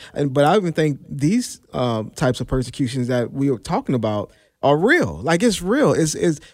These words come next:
it's because of Jesus Christ, because of the sake of Christ, people are losing,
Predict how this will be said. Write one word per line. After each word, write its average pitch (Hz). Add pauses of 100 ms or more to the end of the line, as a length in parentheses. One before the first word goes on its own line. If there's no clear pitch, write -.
(220)
it's - (220)
because 208
of 202 (220)
Jesus 180
Christ, 120
because 160
of 160
the 175
sake 165
of 165
Christ, 160 (200)
people 160
are 127
losing, 143